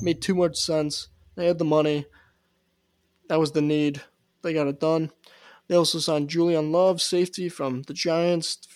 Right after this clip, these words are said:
to a two-year, twelve mil deal. Um, they also signed Devin Bush. Those contract, those contract details haven't come out yet, but Devin Bush,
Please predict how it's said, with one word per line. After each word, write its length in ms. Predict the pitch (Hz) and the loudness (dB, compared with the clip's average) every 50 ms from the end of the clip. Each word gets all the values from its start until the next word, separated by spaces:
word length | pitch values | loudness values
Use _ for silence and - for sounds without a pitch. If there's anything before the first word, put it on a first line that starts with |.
| - _ - | -20 _ -10
to 140 | - 170 151 | -8 -6 -6
a 60 | 151 | -6
two-year, 580 | - - - - 190 190 185 180 175 175 170 160 | -8 -8 -4 -2 -2 -2 -2 0 2 2 2 0
twelve 480 | 170 - - - 180 175 175 170 165 | -2 -6 -6 -2 0 2 2 2 0
mil 380 | 175 175 175 175 170 165 165 - _ _ _ _ _ _ _ _ _ _ _ _ _ _ _ _ _ _ _ _ - | -2 -2 0 0 0 -2 -4 -8 _ _ _ _ _ _ _ _ _ _ _ _ _ _ _ _ _ _ _ _ 0
deal. 400 | 180 180 175 175 170 170 160 - - - - | 2 4 4 4 2 0 -2 -6 -12 -12 -6
Um, 380 | 185 151 139 135 131 131 131 - _ _ _ _ - | -2 -2 0 0 0 -2 -6 -10 _ _ _ _ -4
they 80 | - 165 | 0 0
also 220 | 170 160 - 170 | 0 2 0 -2
signed 340 | 147 - 160 151 147 147 147 | 0 0 0 0 0 0 2
Devin 260 | 180 175 165 165 160 | 2 2 2 2 0
Bush. 520 | 147 - 190 208 202 196 - - - - - | 0 2 2 2 2 2 0 -2 -4 -6 -8
Those 140 | - 190 - | -10 -8 -6
contract, 540 | - - 175 170 165 175 170 160 156 156 _ _ _ | -2 0 0 0 0 2 0 0 0 -2 _ _ _
those 200 | - 175 165 160 | -6 -6 -6 -4
contract 380 | - - 170 156 - 170 156 147 | -4 -4 -4 -2 -2 -4 -6 -6
details 500 | 160 160 165 - 175 165 160 160 151 - | -8 -10 -6 -2 -2 0 0 -2 -4 -6
haven't 340 | - 160 151 147 165 147 - | -6 -4 -4 -4 -4 -6 -4
come 140 | 165 147 147 | -4 -2 0
out 180 | 151 165 170 | 0 0 0
yet, 240 | 180 175 165 151 - | 0 0 -2 -2 -2
but 220 | - 135 - - _ - - - - _ _ - | -4 -6 -8 -8 _ -20 -20 -20 -20 _ _ -2
Devin 240 | 170 165 165 170 165 | -2 0 0 0 2
Bush, 340 | 170 165 160 151 - - | 4 4 4 4 0 -4